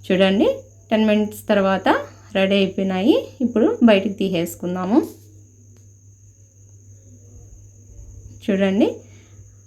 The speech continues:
అన్ని ప్రసాదాలు, నాలుగు రకాల ప్రసాదాలు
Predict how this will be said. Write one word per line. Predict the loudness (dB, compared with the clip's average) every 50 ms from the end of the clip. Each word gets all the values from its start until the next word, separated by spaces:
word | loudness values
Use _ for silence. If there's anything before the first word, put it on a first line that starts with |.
| -18 -8 -2 4
అన్ని | 6 6 6 6 6
ప్రసాదాలు, | 4 2 2 2 0 0 2 2 2 2 2 0 0 0 2 2 2
నాలుగు | 2 2 2 0 0 0 0 0
రకాల | 0 0 2 2 2 2 2 0
ప్రసాదాలు | -4 -4 -2 -2 -2 0 0 0 2 4